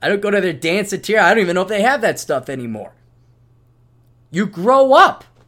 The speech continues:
Apparently she doesn't. And I know. Growing up is hard. You gotta get a job. You gotta do what other people in the world want you to do.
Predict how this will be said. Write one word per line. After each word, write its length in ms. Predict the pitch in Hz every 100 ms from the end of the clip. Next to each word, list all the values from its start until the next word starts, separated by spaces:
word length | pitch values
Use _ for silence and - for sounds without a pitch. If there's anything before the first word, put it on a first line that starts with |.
| _ _ - _ _ _ _ _ _ _ _ -
Apparently 340 | 277 294 285
she 160 | - 277
doesn't. 460 | 320 330 156 101
And 100 | 170
I 140 | 285 415
know. 400 | 466 440 - _ _ _
Growing 280 | - 240 370
up 160 | 381 -
is 100 | 185
hard. 360 | 233 339 294
You 60 | 143
gotta 160 | 180 175
get 140 | 165
a 60 | 120
job. 640 | - 151 214 302 302 -
You 60 | 139
gotta 200 | 156 139
do 160 | 165
what 160 | 165 -
other 240 | 143 233
people 300 | 196 240 202
in 60 | 202
the 60 | 196
world 280 | 214 165
want 260 | 123 156 240
you 80 | 269
to 100 | 277
do. 420 | 285 302 320 285